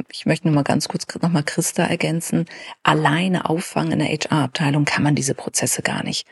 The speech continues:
Weil dann müssten unsere, ähm, Personaler sozusagen nachher auf Wohnungssuche gehen, auf Bank-, also Behördengänge gehen. Das funktioniert einfach, ähm, ähm, von den Kapazitäten her nicht. Und wenn man Deutschland dann weit unterwegs ist, dann wäre,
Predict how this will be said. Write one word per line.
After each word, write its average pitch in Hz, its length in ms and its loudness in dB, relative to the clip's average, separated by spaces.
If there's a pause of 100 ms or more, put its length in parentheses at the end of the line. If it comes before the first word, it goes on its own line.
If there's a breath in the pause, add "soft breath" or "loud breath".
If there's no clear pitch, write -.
(260 loud breath)
Weil - 100 0
dann 160 160 6
müssten 175 320 4
unsere, 160 460 2 (320 loud breath)
ähm, 151 280 2 (120)
Personaler 156 640 2
sozusagen 151 600 0
nachher 151 300 0
auf - 160 -6
Wohnungssuche 175 600 2
gehen, 151 360 2
auf - 280 -2
Bank-, 170 480 2 (240 loud breath)
also 156 180 2
Behördengänge 165 720 4
gehen. 156 400 -2
Das - 240 -2
funktioniert 170 840 0
einfach, 160 400 -2
ähm, 156 280 0 (440 loud breath)
ähm, - 360 0
von 165 200 0
den 160 160 2
Kapazitäten - 680 0
her 139 180 -2
nicht. - 260 -4
Und 151 320 0
wenn 160 120 4
man 156 120 2
Deutschland 165 440 2
dann - 320 -4
weit 165 220 2
unterwegs 165 520 0
ist, - 220 -2
dann 170 140 0
wäre, 165 320 2